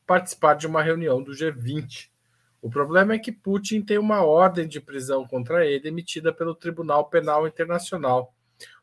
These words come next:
uma corte internacional para o julgamento de crimes contra a humanidade que é reconhecida pelo Brasil desde dois mil e dois. Lula voltou atrás na segunda-feira, dizendo que a prisão de Put-, Putin não dependeria da vontade dele, mas do sistema de justiça.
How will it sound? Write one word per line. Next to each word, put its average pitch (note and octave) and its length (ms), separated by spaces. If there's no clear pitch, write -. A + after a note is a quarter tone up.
uma F3+ 260
corte G3 360
internacional F#3+ 800
para E3+ 160
o E3+ 40
julgamento E3 520
de D3+ 140
crimes D3 460
contra D#3 400
a B2 60
humanidade C3+ 840
que - 140
é D3+ 220
reconhecida F#3 1000
pelo C#3+ 220
Brasil D#3 460
desde C#3+ 400
dois C#3+ 240
mil D3 140
e D3+ 40
dois. G#2+ 560
Lula D#3 260
voltou D3 320
atrás C#3+ 320
na C3 80
segunda-feira, F#3 800
dizendo F#3+ 340
que F#3+ 80
a F#3 60
prisão F3+ 400
de E3 80
Put-, F3+ 580
Putin F#3+ 380
não F#3+ 180
dependeria E3+ 520
da E3 100
vontade D#3+ 480
dele, F3 380
mas F3 220
do E3+ 120
sistema E3+ 400
de E3 140
justiça. F3+ 840